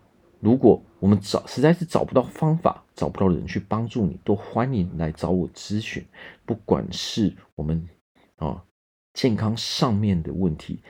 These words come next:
还是体态上面的问题，情绪上面的问题，哦，事业上面的问题，家庭上面的问题，人际关系上面的问题，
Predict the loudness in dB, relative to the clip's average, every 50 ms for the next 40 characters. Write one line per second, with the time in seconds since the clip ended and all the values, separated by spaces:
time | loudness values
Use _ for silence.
0 | -20 _ _ -10 -10 -8 -8 -10 -12 -12 -10 -6 -6 -6 -4 -4 -2 -2 0 0
1 | 0 0 -2 -2 -4 -4 -4 -4 -6 -10 -14 -12 -12 -12 -4 -2 0 0 0 -2
2 | -2 0 0 0 0 -2 -6 -6 -4 -2 -2 0 0 -2 -2 -2 -2 -4 -2 0
3 | 0 0 -2 -6 -10 -14 -16 -18 _ _ -20 -20 -20 -20 -20 _ -16 -12 -10 -8
4 | -8 -2 0 2 2 4 4 2 2 0 0 2 2 4 4 4 2 2 0 0
5 | -2 -2 -2 -2 -4 -8 -14 -12 -6 -4 -2 -2 -2 -4 -4 -6 -6 -6 -6 -8
6 | -4 -4 -4 -2 0 0 0 0 0 -2 -4 -6 -6 -6 -6 -6 -4 -4 -4 -6
7 | -6 -6 -4 -4 -4 -2 -2 -2 -2 -4 -6 -10 -8 -4 -2 -2 0 0 -2 -4
8 | -6 -8 -8 -10 -12 -14 -20